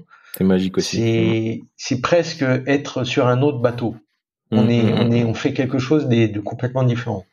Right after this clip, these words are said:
Speaker 1: Mm.
Speaker 2: Euh, alors, beaucoup de précautions, évidemment, les gilets de sauvetage, euh, les combinaisons, euh, même s'il faisait bon ce, ce moment-là, euh,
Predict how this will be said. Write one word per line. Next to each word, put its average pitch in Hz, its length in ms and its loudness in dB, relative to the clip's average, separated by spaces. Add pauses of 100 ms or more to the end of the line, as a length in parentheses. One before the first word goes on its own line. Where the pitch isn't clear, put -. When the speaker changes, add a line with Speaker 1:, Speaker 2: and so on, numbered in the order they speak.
(920)
Speaker 1:
Mm. 98 100 -2 (160)
Speaker 2:
Euh, 95 680 -6 (560)
alors, 117 260 0
beaucoup 113 300 0
de 135 40 -12
précautions, 127 640 0
évidemment, 120 760 2
les 110 140 2
gilets 113 300 2
de 117 40 -8
sauvetage, 120 920 0
euh, 101 340 -6
les 101 160 -12
combinaisons, 123 1160 0
euh, 101 60 -2
même 113 280 0
s'il 120 240 -2
faisait 104 300 0
bon 131 320 0
ce, 104 300 -4
ce 98 220 -10
moment-là, 107 680 0
euh, 95 160 -4